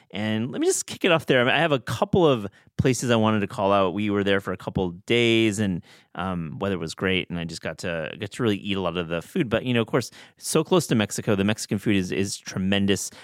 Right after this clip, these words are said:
And I got some pretty cool regional food. So out in Mesa, um, I went to Unos Tacos y Birria, which is a place that does birria, which I think is one of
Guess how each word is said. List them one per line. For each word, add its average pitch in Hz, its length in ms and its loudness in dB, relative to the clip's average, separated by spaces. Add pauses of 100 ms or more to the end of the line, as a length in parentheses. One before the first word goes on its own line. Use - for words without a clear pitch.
(140)
And 117 80 -2
I 139 60 2
got 170 120 2
some 254 140 -2
pretty 185 320 2
cool 135 220 4
regional 113 380 0
food. 90 200 -4
So 117 140 0
out 160 200 0
in 123 200 4
Mesa, 92 560 0 (340)
um, 104 600 2 (320)
I 165 40 2
went 226 180 6
to 202 120 4
Unos 151 320 4
Tacos 135 280 0
y 123 60 0
Birria, 101 540 2
which - 380 -4
is 113 500 0 (100)
a 101 80 -4
place - 840 -6 (300)
that 123 260 -2
does 95 340 -2
birria, 110 720 2 (320)
which 104 280 -10
I 127 200 -2
think 113 320 -10
is 104 100 -8
one 107 220 -4
of 98 320 -6